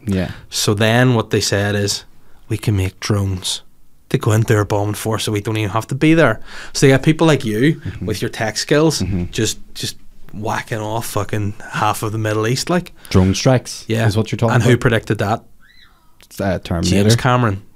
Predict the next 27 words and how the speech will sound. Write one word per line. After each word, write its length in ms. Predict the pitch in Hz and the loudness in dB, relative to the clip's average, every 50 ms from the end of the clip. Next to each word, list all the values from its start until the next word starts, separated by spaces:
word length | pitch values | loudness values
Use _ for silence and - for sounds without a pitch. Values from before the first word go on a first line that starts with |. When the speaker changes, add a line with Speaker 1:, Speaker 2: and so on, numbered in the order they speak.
| - - - - | -20 -20 -16 -12
Speaker 2:
and 160 | - 92 95 110 | -8 -6 -4 -4
the 40 | 117 | -4
Terminator. 480 | - - 131 120 107 120 113 104 101 104 | -2 0 0 0 0 0 -2 -2 -2 -2
Speaker 1:
And, 240 | 92 98 95 95 92 | -2 -2 -2 0 2
and 180 | 95 90 92 | 2 2 0
the 40 | 90 | 0
fictional 380 | - - 101 95 - - 104 98 | -2 -6 -8 -6 -2 0 2 2
movie 220 | 95 95 90 87 | 2 2 0 -2
The 80 | 87 90 | -4 -8
Terminator. 400 | - - - 120 104 87 87 87 | -4 -2 0 0 0 0 -2 -4
Speaker 2:
Yeah. 40 | 98 | -2
So 160 | - - 131 | 0 2 2
my 180 | 120 131 147 139 | 4 4 4 4
point 260 | - 156 143 135 - | 4 4 2 4 4
is, 280 | 107 107 110 107 - - - - - - | 4 2 2 2 0 -4 -10 -18 -14 -6
people 220 | - 135 120 127 | -2 0 2 2
are 60 | 127 110 | 2 2
going, 220 | 120 110 110 107 | 2 0 0 2
"No, 100 | 117 120 | 2 2
day 220 | 123 123 175 180 190 | 2 4 4 4 6
to 80 | 175 | 4
day, 320 | 143 - 101 90 101 123 135 | 4 2 2 2 4 4 4
we're 180 | 127 120 113 | 6 6 4
not, 460 | 110 107 104 98 95 - - - - - - - - | 4 4 2 2 0 -2 -4 -12 -16 -16 -16 -8 -4
we're 120 | 113 110 101 | 0 0 2
not 200 | 98 104 98 82 | 2 2 0 0
machines." 560 | 104 - - 120 107 123 156 156 143 - | -2 -4 -2 0 2 4 4 4 2 0